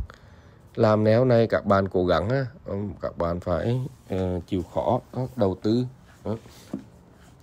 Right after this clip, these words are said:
Sắm đồ chơi cho nó, ờ, ờ, tốt tốt một xíu. Và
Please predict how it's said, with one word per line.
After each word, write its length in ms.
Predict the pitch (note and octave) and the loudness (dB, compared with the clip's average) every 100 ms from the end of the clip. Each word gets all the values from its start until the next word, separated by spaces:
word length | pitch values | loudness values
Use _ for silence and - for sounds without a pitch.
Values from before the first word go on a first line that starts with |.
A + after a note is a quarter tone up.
| - - - | -20 -20 -14
Sắm 320 | - - G2+ B2 | -4 -2 0 2
đồ 160 | A2+ G#2 | 4 4
chơi 300 | - G#2+ A#2 B2 | 6 8 6 4
cho 220 | A2+ A2 | 2 2
nó, 340 | A#2 D#2+ A#2 - - | 2 2 2 0 -4
ờ, 760 | A2 G#2+ G2+ F#2+ F#2 F#2 F2+ F#2+ G2 - - - - - - - | 0 2 2 2 0 -2 -2 -6 -8 -18 -20 -20 -20 -20 -20 -12
ờ, 340 | F2 F2 E2 - - - G#2 | -8 -8 -8 -12 -14 -16 -8
tốt 120 | - G2 | -4 -4
tốt 200 | - C#2+ | -2 -4
một 140 | F#2 F#2 | -4 -4
xíu. 180 | - C3+ - - - - - - | 0 0 0 -18 -20 -20 -20 -2
Và 480 | G#2+ G#2 G#2 A2+ | 4 6 6 2